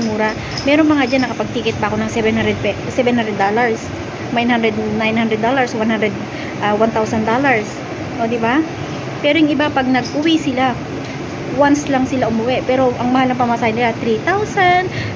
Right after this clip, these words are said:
two thousand plus, mga ganun-ganun, o, di ba? Eh, ako, na-enjoy ko. Kasi nga, alam nyo, guys, nakaka-, na-enjoy ko talaga. Kasi alam nyo kung bakit? Kasi nakakauwi ako, hindi ako na homesick, hindi ako na ano, kasi nga, caring-carry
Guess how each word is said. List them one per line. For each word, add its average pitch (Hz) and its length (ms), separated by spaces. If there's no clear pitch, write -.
two 220 80
thousand 233 400
plus, 370 480
mga 254 320
ganun-ganun, 233 480
o, 269 80
di 262 160
ba? 269 160
Eh, 349 80
ako, 359 160
na-enjoy 320 560
ko. 339 160
Kasi 311 240
nga, 339 240
alam 330 240
nyo, 311 80
guys, 311 320
nakaka-, 311 320
na-enjoy 311 320
ko 311 80
talaga. 277 320
Kasi 285 160
alam 294 160
nyo 285 80
kung 254 160
bakit? 240 240
Kasi 370 160
nakakauwi 370 560
ako, 311 320
hindi 339 400
ako 330 160
na 311 240
homesick, 247 480
hindi 285 160
ako 285 160
na 254 240
ano, 247 160
kasi 277 240
nga, 269 80
caring-carry 320 560